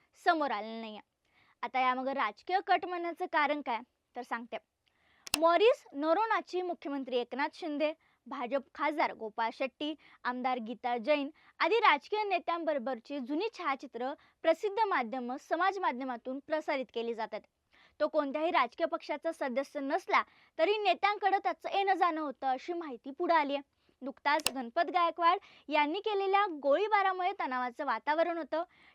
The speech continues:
त्यानंतर विरोधी पक्षातून मुख्यमंत्र्यांनी गुंडांसोबत घेतलेल्या भेटीगाठीचे अनेक फोटो देखील समोर आल्याचं पाहायला मिळालं. यामुळं राज्यात गुंड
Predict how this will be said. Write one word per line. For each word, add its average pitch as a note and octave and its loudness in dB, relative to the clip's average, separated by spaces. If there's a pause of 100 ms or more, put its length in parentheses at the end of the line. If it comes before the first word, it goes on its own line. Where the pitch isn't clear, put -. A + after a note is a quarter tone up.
त्यानंतर D#4 -2
विरोधी C4+ 0
पक्षातून E4+ -2
मुख्यमंत्र्यांनी D4+ -4 (300)
गुंडांसोबत A4+ 2
घेतलेल्या F4 2
भेटीगाठीचे D#4 -4 (160)
अनेक G4+ 0
फोटो G4 -2
देखील D4+ -6 (320)
समोर F4+ 4
आल्याचं E4+ 2
पाहायला D4+ -2
मिळालं. C#4 -2 (500)
यामुळं C4+ 2
राज्यात B3+ 2 (360)
गुंड F4+ 2